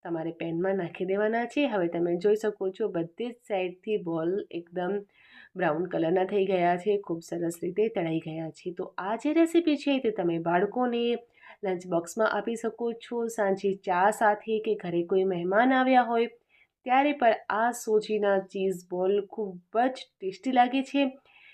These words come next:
લીલી ચટણી, ટોમેટો કેચઅપ કે ખાટી મીઠી આંબલીની ચટણી સાથે સર્વ કરો અને આ રેસીપી તમને કેવી લાગી તે મને કોમેન્ટ કરીને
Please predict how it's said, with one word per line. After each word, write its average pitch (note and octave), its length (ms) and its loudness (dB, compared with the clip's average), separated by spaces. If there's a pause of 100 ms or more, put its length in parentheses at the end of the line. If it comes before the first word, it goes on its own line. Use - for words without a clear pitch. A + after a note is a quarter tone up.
(160)
લીલી B3+ 360 2
ચટણી, G3+ 500 4
ટોમેટો G3+ 440 2
કેચઅપ F3+ 500 0 (240)
કે B3 140 -10 (240)
ખાટી G#3 360 -6
મીઠી A3 420 -2
આંબલીની F3+ 480 0
ચટણી F3+ 380 -2
સાથે F#3+ 380 -2
સર્વ G#3+ 560 2
કરો A#3 240 2 (200)
અને F#3+ 200 -2 (100)
આ C#4+ 100 -2
રેસીપી G3 460 0
તમને A3 320 0 (140)
કેવી G#3 200 -4
લાગી G3+ 380 -4 (340)
તે - 120 -12
મને F3+ 280 -4
કોમેન્ટ F#3 460 -2
કરીને F3 400 0